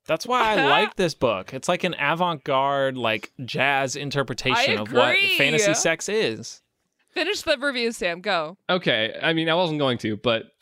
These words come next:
Speaker 3: but I encourage you all to read The Free Look, which is all in caps.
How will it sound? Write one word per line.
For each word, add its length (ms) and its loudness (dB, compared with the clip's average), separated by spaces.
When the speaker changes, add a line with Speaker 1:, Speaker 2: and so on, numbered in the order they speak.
Speaker 3:
but 320 -2
I 140 0
encourage 680 -2
you 200 0
all 280 2
to 160 -4
read 320 0
The 80 2
Free 320 0
Look, 460 0
which 180 -4
is 100 0
all 120 2
in 80 -2
caps. 340 -6